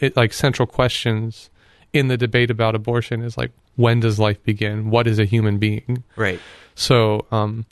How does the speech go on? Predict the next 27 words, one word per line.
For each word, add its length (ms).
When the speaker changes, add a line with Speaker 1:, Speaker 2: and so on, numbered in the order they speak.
Speaker 1:
trying 340
to 140
understand, 840
well, 140
how 180
can 180
we 100
say 580
that 480
the 200
embryo 480
in 100
the 100
womb 520
is 440
a 60
human 440
being? 500
You 80
know, 60
this 180
is 80
something 300
that 140
he 140
helps 340
to 420